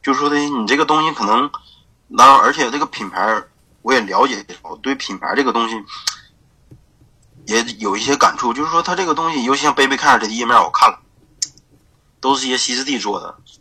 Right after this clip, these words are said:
质感，质感比较强。但是说的，你要说多炫酷吧，倒是没有。但是它的一些，就是说的，它这个颜色啊，一些，假如说颜色像绿色啊什么的，都是跟它品牌比较相关的，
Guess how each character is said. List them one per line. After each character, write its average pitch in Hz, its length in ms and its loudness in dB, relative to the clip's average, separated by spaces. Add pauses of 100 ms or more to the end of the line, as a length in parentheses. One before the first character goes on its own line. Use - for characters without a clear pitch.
质 - 140 0
感， 107 300 0
质 - 160 0
感 107 240 0
比 95 80 -10
较 107 120 2
强。 - 280 -6
但 147 120 6
是 175 60 2
说 170 160 -2
的， 170 120 -4 (440)
你 104 120 -8
要 143 120 6
说 151 160 4
多 156 160 2
炫 160 240 4
酷 120 180 -4
吧， 90 180 -2
倒 110 120 2
是 104 100 -6
没 87 120 -14
有。 85 200 -12
但 135 160 4
是 131 60 -2
它 135 160 4
的 135 200 -4 (560)
一 123 80 -8
些， 127 160 0
就 131 120 -2
是 131 80 0
说 120 160 0
的， 123 80 -2
它 143 100 -6
这 143 80 -4
个 135 80 4
颜 92 280 -4
色 135 240 4
啊， 90 220 2
一 120 100 -12
些， 117 360 0 (840)
假 92 140 0
如 104 60 0
说 123 100 4
颜 98 200 -2
色 123 160 2
像 120 160 0
绿 170 160 -2
色 113 220 0
啊 98 60 0
什 90 140 -10
么 90 100 -10
的， 85 260 -16
都 131 140 0
是 143 120 -2
跟 143 160 -2
它 147 80 0
品 92 220 -6
牌 98 160 -4
比 113 160 -6
较 95 260 0 (500)
相 135 220 2
关 139 180 6
的， 107 160 -10